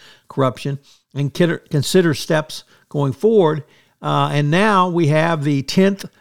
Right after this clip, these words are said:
Conference of State Parties, cosps, C O S P,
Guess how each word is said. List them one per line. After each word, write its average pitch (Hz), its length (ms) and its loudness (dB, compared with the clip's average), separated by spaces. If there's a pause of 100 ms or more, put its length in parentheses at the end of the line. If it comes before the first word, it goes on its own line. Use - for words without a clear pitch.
(120)
Conference 196 540 -2
of 143 240 -2
State - 640 -2
Parties, 160 640 0 (480)
cosps, - 960 2 (480)
C 139 260 -2
O 123 140 2
S 175 240 2
P, 110 340 -6